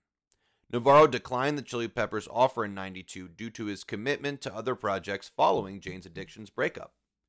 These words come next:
However, during the growing pains of Tobias's tenure with the band, Navarro became available, resulting in Tobias's dismissal and Navarro's entrance. Although on paper the partnership between Navarro and the Chili Peppers seemed like an alternative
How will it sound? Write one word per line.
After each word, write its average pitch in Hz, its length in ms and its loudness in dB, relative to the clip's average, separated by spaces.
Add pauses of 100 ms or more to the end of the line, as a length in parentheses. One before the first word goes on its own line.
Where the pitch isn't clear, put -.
(520)
However, 131 460 6
during 120 300 -4
the 110 80 -8
growing 120 340 -2
pains 117 300 -10
of 101 140 -8
Tobias's 101 580 -8
tenure 98 300 -10
with 104 160 -10
the 107 80 -4
band, 87 420 -14
Navarro 104 380 2
became 120 400 -8
available, 85 600 -8
resulting 98 520 -8
in 98 100 -12
Tobias's 92 540 -6
dismissal 135 640 -4
and 110 100 -14
Navarro's 87 460 -6 (880)
entrance. - 580 -12 (920)
Although 156 400 8
on 110 200 -4
paper 135 440 0
the 107 100 -6
partnership 117 600 -6
between 110 340 -14
Navarro 95 380 -2
and 101 100 -8
the 90 60 -14
Chili 98 260 -10
Peppers 98 360 -8
seemed 104 240 -12
like 87 160 -10
an 90 100 -10
alternative 98 560 -10